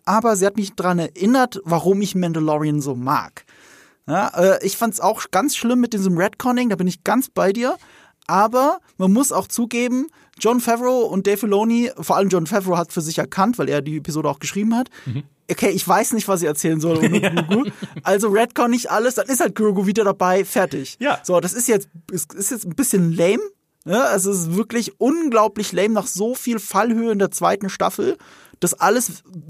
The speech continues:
Speaker 1: rückgängig zu machen. Aber man muss ja zugeben, die Dynamik funktioniert. Man sitzt da und denkt so, ja, die zwei gehören halt zusammen. Es ist halt so.
Speaker 2: Ja, aber für mich ist das ein bisschen, also Gro-,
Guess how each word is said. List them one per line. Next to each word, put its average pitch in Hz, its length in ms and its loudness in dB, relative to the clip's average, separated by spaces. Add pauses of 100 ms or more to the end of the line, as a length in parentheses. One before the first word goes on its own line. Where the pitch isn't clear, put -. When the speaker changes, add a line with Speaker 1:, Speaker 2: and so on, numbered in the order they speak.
(160)
Speaker 1:
rückgängig 180 600 2
zu - 140 -2
machen. 156 380 -2 (460)
Aber 254 300 2
man 214 200 4
muss 180 180 0
ja 170 120 -2
zugeben, 208 720 2 (200)
die 190 80 2
Dynamik 190 500 0
funktioniert. 190 680 -2 (200)
Man 170 160 0
sitzt - 300 -2
da 214 120 4
und 208 100 0
denkt 202 200 2
so, 196 80 0
ja, 190 160 4
die 190 80 -8
zwei 190 220 0
gehören 190 200 0
halt 185 140 -2
zusammen. 185 300 0
Es - 100 -8
ist - 160 -2
halt 147 120 -2
so. 123 220 -10 (160)
Speaker 2:
Ja, 165 560 -4 (320)
aber 180 640 2 (160)
für - 160 -2
mich 214 160 2
ist - 260 -4
das 196 140 -2
ein 180 60 0
bisschen, 214 160 -4
also 147 140 0
Gro-, 147 380 2